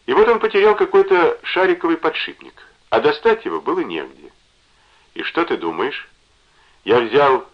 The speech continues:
американский шариковый подшипник и подогнал его к этому велосипеду». Он ткнул толстым пальцем в сторону Галлахера и добавил:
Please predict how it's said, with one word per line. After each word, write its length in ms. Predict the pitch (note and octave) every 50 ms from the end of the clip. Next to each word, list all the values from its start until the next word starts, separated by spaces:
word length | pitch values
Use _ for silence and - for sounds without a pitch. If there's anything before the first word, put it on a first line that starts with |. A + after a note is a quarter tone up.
| _ _ _ _ -
американский 920 | G#2+ A2 A2+ A#2 A#2 A#2 - A3 A#3 G#3 - - - - D2+ C#2 B1+ B1+ _
шариковый 500 | - - A#2 - D#2+ D#2 - - D#2+ D#2
подшипник 520 | - - - - - D#2+ - - C#2+ - _ _ _ _ _ _ _ - - - _ _ _
и 80 | - G3+
подогнал 560 | G3+ A3 G3+ A3 A3+ - D#3+ D#3 D#3 D3+ D3+
его 160 | D3+ C#3+ C#3+
к 100 | C3+ -
этому 260 | C3+ C3 - C3 B2+ B2
велосипеду». 720 | A#2 A#2 A#2 A2 - - G2+ - - G#2 F#2+ G2 F2+ - _ _ _ _ _ _ _ _ _ _ _ _ _ _ _
Он 280 | F#2 G2+ G#2+ G#2 F#2 - _
ткнул 380 | - - - G2+ A2 A2 G#2 F2
толстым 480 | - - G#2 G2+ F2+ - - F#2 E2 D#2
пальцем 440 | - A2+ C3+ C#3 C3+ - - E2
в 60 | D2+ -
сторону 420 | - - F#2+ F#2 F2 E2+ E2 D#2
Галлахера 560 | C#2 F2 G2 A#2 A#2+ A#2+ - - A2+ A2 G#2+
и 40 | G2+
добавил: 460 | - F2+ D#2 - D2 C#2 C2+ C2+ C2